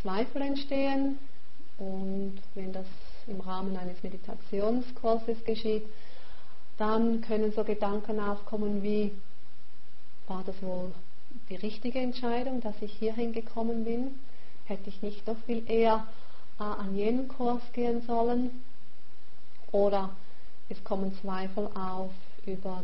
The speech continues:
die, äh, Wirksamkeit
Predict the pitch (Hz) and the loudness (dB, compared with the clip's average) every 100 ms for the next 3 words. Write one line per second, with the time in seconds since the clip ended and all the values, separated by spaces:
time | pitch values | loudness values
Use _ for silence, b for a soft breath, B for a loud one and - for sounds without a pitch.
0 | 185 180 180 180 175 175 - - - - | 0 0 0 0 0 0 0 0 0 0
1 | - - - - - - - 180 180 180 | 0 0 0 0 0 0 0 0 0 0
2 | 180 180 180 - 208 208 - 226 220 220 | 0 0 0 0 0 0 0 0 0 0
3 | 202 202 | 0 0